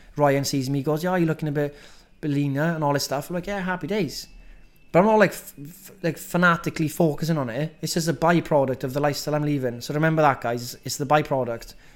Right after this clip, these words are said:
The byproduct is you're a leaner, healthier, happier person. Um, and if you find yourself getting the word, I, mm, the word obsessive, if you find yourself saying, "I'm getting obsessed, we need to reevaluate things," like, are you,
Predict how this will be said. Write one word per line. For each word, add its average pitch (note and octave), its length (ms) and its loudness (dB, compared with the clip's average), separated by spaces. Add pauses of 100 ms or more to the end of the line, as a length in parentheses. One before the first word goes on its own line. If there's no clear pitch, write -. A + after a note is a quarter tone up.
(120)
The C3+ 100 0
byproduct C#3 560 2
is C#3 180 0
you're C3+ 140 -2
a C#3 40 -2
leaner, C3+ 560 0
healthier, C3+ 360 0
happier C3+ 320 0
person. B2 400 -4 (580)
Um, C3+ 380 0 (100)
and D#3 100 0
if D3+ 120 0
you F3 60 2
find F3+ 360 4
yourself D3+ 440 2
getting D3 300 0
the C#3+ 60 0
word, C#3+ 300 4
I, C#3 120 0 (220)
mm, B2+ 440 -4 (1000)
the C3 160 4
word D#3+ 200 12
obsessive, C3 800 2
if C#3 120 -6
you D3 80 0
find D#3 280 2
yourself C#3+ 320 -2
saying, C3+ 160 -4
"I'm C3+ 100 -2
getting C3 240 0
obsessed, - 680 -4
we C3 100 -6
need C3 140 -4
to C3 100 -2
reevaluate B2 640 -2
things," A#2 220 -10 (100)
like, C3 320 -8
are B2+ 160 0
you, C#3+ 380 2